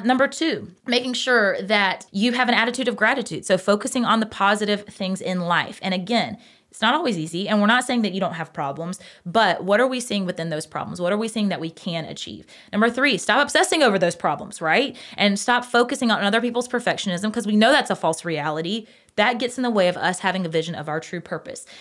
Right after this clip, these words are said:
And then fourth, when you're setting goals to achieve, to be better than, because really what we're doing is trying to walk through life being a little bit better, you know, tomorrow than we were today. And so how do we do that? We set ourselves up for realistic expectations,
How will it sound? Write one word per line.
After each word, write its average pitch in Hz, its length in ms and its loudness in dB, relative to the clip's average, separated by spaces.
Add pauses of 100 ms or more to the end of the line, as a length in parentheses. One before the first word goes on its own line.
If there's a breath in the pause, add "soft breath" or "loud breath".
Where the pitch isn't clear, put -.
(120 loud breath)
And 202 120 2
then 196 120 2
fourth, 196 480 0
when 208 160 0
you're 196 100 4
setting 226 320 2
goals 202 320 4
to 202 140 0
achieve, 185 400 -2
to 185 120 -6
be 196 140 0
better 175 240 2
than, 151 160 -4
because 180 320 0 (680 loud breath)
really 311 200 2
what 226 140 2
we're 185 140 4
doing 202 240 2
is 170 100 -4
trying 175 220 0
to 160 60 0
walk 170 220 0
through 165 120 -4
life 165 340 0
being 170 160 0
a 165 60 0
little 170 180 2
bit 156 220 0
better, 160 500 0 (200)
you 190 120 -2
know, 160 180 0
tomorrow 170 480 2
than 170 100 -2
we 165 100 -2
were 165 180 0
today. 170 420 -2 (260 loud breath)
And 202 140 0
so 208 140 4
how 220 160 2
do 247 80 4
we 226 100 0
do 226 140 -2
that? 160 200 -2
We 202 120 -2
set 208 220 0
ourselves 226 360 0
up 185 160 0
for 202 100 -4
realistic 185 500 -2
expectations, 202 760 -6